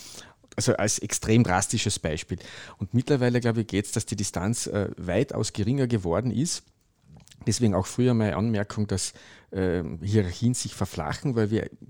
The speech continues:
nicht mehr so viel Hierarchiestufen brauchen, weil Mitarbeiter ja selber autonom arbeiten wollen, äh, und selber, äh, ja, gestalten wollen. Und vielleicht, lass mich nur noch etwas sagen, äh,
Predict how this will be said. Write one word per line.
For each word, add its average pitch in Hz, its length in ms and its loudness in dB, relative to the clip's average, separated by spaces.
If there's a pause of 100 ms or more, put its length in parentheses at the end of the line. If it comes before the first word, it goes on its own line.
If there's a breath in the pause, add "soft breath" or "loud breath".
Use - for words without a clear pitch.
(100)
nicht 113 160 4
mehr 117 120 4
so - 100 -8
viel 104 140 -6
Hierarchiestufen 110 800 -2
brauchen, 107 500 -4 (300 loud breath)
weil 98 120 4
Mitarbeiter 110 480 2
ja 104 100 2
selber 104 440 2
autonom 104 480 0
arbeiten 98 460 0
wollen, 101 260 4 (280 loud breath)
äh, 95 140 2
und 98 220 -2
selber, 92 480 2 (100)
äh, 85 160 -2 (100)
ja, 90 220 2 (240)
gestalten 90 500 -2
wollen. 76 280 -6 (400 loud breath)
Und - 260 -6 (140)
vielleicht, 101 680 0
lass 98 300 -2
mich 160 80 4
nur 160 100 4
noch 151 120 2
etwas - 380 -2
sagen, 143 440 0
äh, - 140 -2